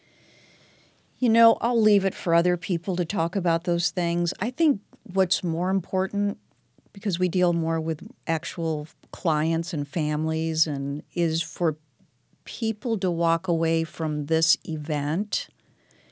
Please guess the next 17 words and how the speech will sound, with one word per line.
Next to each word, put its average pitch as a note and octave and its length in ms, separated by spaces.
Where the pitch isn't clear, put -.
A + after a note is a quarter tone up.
and E3+ 200
start - 560
to F3+ 120
think E3+ 500
about D#3 420
the D#3 180
financial D#3+ 680
decisions D3+ 680
they D3+ 180
make D3 400
and D#3 120
how D3+ 260
they C3+ 180
make C#3 400
them. D#2 420
And D#3+ 320
when, E3 80